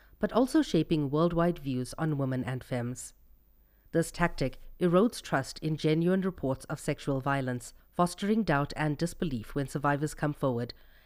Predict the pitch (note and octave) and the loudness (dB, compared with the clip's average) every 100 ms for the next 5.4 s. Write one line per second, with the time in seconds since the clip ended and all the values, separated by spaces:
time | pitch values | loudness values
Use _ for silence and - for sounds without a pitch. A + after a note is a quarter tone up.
0 | - E3+ D#3 F3+ G#3+ G3+ E3+ E3 E3 D#3 | -4 -2 0 2 0 2 0 2 -4 -2
1 | - D#3 D#3 E3 - - D#3+ C#3+ D3 D3+ | -4 -2 -2 -2 -4 -4 -2 0 0 -4
2 | - D3 C#3+ C3 - D3 C3+ B2+ A#2+ A#2 | -4 -4 -4 -4 -4 -2 -2 -4 -8 -10
3 | - _ _ _ _ _ _ _ _ _ | -16 _ _ _ _ _ _ _ _ _
4 | _ _ _ _ _ _ _ - G3 F3+ | _ _ _ _ _ _ _ -2 -2 4
5 | A#3+ - - - | 4 2 -12 -18